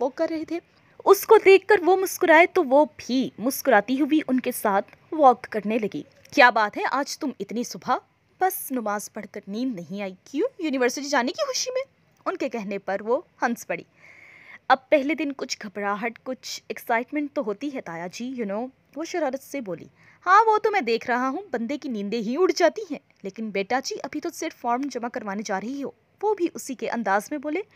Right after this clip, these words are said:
वो मुस्कुरा दी और एक बार फिर उनके साथ कदम से कदम मिलाकर चलने लगी। असफा ने कुन अखियों से उनका चेहरा देखा और खुद को इस बात के लिए तैयार किया जो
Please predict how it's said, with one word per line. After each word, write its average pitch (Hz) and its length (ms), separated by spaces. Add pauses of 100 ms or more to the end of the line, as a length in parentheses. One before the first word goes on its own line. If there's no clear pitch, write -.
(260)
वो 381 100
मुस्कुरा 392 420
दी 359 160
और 349 80
एक 262 160
बार 202 120
फिर 240 160
उनके 233 200
साथ 233 180
कदम 226 280
से 240 140
कदम 220 220
मिलाकर 202 460
चलने 262 340
लगी। 226 260 (720)
असफा 294 320
ने 285 220 (460)
कुन 294 160 (100)
अखियों 320 400
से - 280
उनका 220 220
चेहरा 233 400
देखा 196 280
और 254 220
खुद 320 200
को - 180
इस - 260
बात 190 200
के 240 140
लिए 247 140
तैयार 220 400
किया 262 200 (560)
जो 285 280